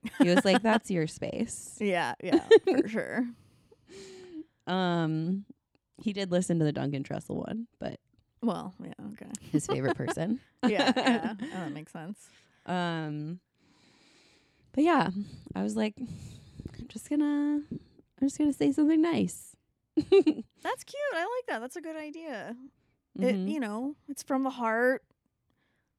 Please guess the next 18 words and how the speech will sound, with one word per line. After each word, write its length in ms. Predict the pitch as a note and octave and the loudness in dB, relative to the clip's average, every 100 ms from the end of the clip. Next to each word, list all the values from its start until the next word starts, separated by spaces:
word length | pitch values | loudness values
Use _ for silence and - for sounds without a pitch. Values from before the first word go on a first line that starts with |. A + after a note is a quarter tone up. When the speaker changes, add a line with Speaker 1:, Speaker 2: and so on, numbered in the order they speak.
| _ _ _ _ | _ _ _ _
Speaker 2:
It's 180 | - - | -20 -14
sweet. 320 | - A3 G#3+ | -10 -8 -8
It's 160 | - C#4 | -8 -4
romantic. 720 | A#3 G#3 G#3 A3+ A#3+ - - _ _ _ _ | -2 -2 -2 -2 -2 -6 -20 _ _ _ _
Speaker 1:
Yeah. 540 | A3 B3 A3+ D#3+ D#3 F3+ _ _ _ _ _ _ _ | 0 2 2 2 -2 -10 _ _ _ _ _ _ _
I 100 | - | 0
feel 220 | A3 B3 B3 | 2 4 4
like, 240 | B3 - - | 2 -2 -4
well, 340 | G#3 G#3+ G3+ _ - | 2 2 0 _ -20
s-, 120 | - - - | -20 -20 -6
recently 800 | G#3 B3+ B3 A#3 F#3 F3+ F3+ G3 _ _ _ _ _ | 0 0 0 -2 0 0 -2 -4 _ _ _ _ _
we've 200 | G#3 A#3+ | 4 4
both 300 | F3+ F3 G3+ | 6 4 4
just 220 | - G#3+ - | 0 -2 0
been 220 | G3 E3+ | 0 0
working 680 | D3+ D#3 F3+ F#3+ G3 G#3 | -2 0 -2 -2 -4 -6
so 420 | G3+ - D#3 D3+ D3+ | -10 -6 -2 0 0
much 640 | C#3 C#3 - - - - | -4 -6 -8 -12 -16 -18